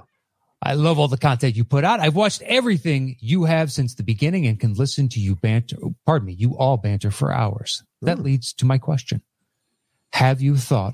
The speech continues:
Speaker 1: about going back to some of your earlier first and redoing them?" I'm guessing first, li-, uh, pardon me, earlier lists. God, I'm having trouble today.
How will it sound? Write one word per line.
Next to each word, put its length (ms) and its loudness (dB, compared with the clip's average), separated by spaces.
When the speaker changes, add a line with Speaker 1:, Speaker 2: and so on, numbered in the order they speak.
Speaker 1:
about 320 2
going 280 4
back 280 2
to 80 -4
some 220 0
of 120 0
your 200 -2
earlier 400 2
first 600 -4
and 300 4
redoing 480 4
them?" 180 -2
I'm 80 2
guessing 320 0
first, 260 -2
li-, 140 -2
uh, 140 0
pardon 300 0
me, 100 -8
earlier 300 4
lists. 400 0
God, 200 -8
I'm 100 -4
having 240 0
trouble 240 -2
today. 340 -2